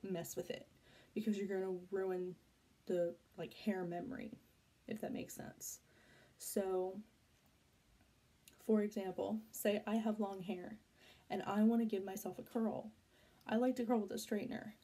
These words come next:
So if I make a curl with a straightener and then I immediately go in and start playing with it, it's not gonna be as curly and it's not gonna hold for as long. So when you let your hair cool,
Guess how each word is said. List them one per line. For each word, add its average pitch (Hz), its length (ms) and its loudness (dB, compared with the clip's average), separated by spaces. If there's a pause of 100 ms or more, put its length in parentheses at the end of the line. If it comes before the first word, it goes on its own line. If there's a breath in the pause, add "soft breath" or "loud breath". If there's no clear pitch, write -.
(100)
So - 180 2
if 185 80 0
I 208 160 4
make 226 240 8
a 233 40 -4
curl 226 220 2
with 208 120 -2
a 214 40 -2
straightener 220 500 0
and 190 100 -2
then 190 80 -2
I 196 100 -4
immediately 208 380 2
go 185 200 -2
in 190 80 0
and 202 100 -4
start - 220 -6
playing 170 240 -2
with 180 200 -4
it, 247 180 0 (500 loud breath)
it's - 160 -6
not 208 180 4
gonna 175 140 0
be 175 100 0
as - 80 -6
curly - 480 -8 (600)
and 190 120 2
it's 185 140 0
not 185 180 -2
gonna 214 140 -2
hold 196 340 2
for - 140 -6
as - 160 -6
long. - 240 -6 (840 loud breath)
So 208 140 2
when 190 160 4
you 208 180 4
let 208 200 2
your 220 120 2
hair 208 240 0
cool, 208 540 4